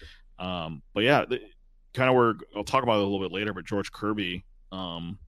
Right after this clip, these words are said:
who's his teammate, has been able to develop really, really solid secondaries, uh, even though for a long time he was kinda known as, known for his fastball. But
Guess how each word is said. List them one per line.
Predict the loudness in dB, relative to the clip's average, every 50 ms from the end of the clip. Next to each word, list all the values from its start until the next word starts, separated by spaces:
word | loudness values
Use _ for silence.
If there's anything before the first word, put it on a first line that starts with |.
| -20 -20 -20 -20 -20 -14 -8
who's | -8 -8 -8 -8 -8
his | -8 -8 -6 -6
teammate, | -2 0 0 0 2 0 -2 -2 -6 -10 -18 -20 -20 -20 -20 -20 -20 -10 -4 -2
has | 0 2 2 0 -2 -4 _ -8 -6
been | -2 0
able | 2 4 4 4
to | 2 0
develop | -4 -6 -4 -4 -2 -2 -2 -4 -6
really, | -6 -6 -4 -4 -6
really | -6 -6 -6 -6
solid | -8 -8 -10 -10 -10 -10
secondaries, | -10 -12 -12 -12 -10 -10 -10 -10 -10 -10 -12 -14 -16 -16 -14
uh, | -12 -12 -10 -10 -10
even | -10 -10 -10 -8 -6
though | -4 -4 -4 -4 -6 -10
for | -8 -6
a | -6 -4
long | -4 -6 -6 -6
time | -4 -2 -2 -2
he | -2 -4
was | -6 -8
kinda | -10 -10 -10 -10
known | -10 -10 -10 -10 -10 -12
as, | -14 -14 -18 -20 -20 -20 -20 -20 -8 -4
known | -4 -4 -4
for | -4 -6 -6
his | -6 -6 -2
fastball. | -2 0 0 0 -2 -6 -10 -10 -10 -12 -14 _ _ _ _ -6
But | -6 -6 -6